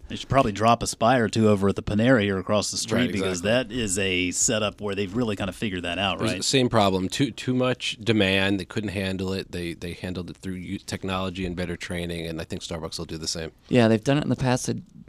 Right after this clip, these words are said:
Speaker 3: they'll, they'll do it again, I believe. Overall, though, Chris, everything's going really well. China revenue up eighteen percent. They're opening a new store in China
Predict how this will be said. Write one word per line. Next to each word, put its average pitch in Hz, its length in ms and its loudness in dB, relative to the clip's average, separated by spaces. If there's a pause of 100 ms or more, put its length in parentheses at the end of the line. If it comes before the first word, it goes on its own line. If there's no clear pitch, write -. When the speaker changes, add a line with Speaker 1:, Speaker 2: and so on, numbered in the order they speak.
(120)
Speaker 3:
they'll, 113 280 -4
they'll 117 140 2
do 117 180 4
it 110 60 6
again, 110 240 6
I 104 60 4
believe. 107 340 4
Overall, 170 400 8
though, 123 100 6
Chris, 117 260 0
everything's 107 460 2
going 107 240 2
really 104 220 2
well. 113 300 2
China 113 320 2
revenue 110 360 6
up - 240 0
eighteen - 420 -4
percent. 104 480 -2
They're 139 160 6
opening 151 300 6
a 113 60 6
new 147 240 4
store 139 260 2
in 123 80 4
China 113 320 0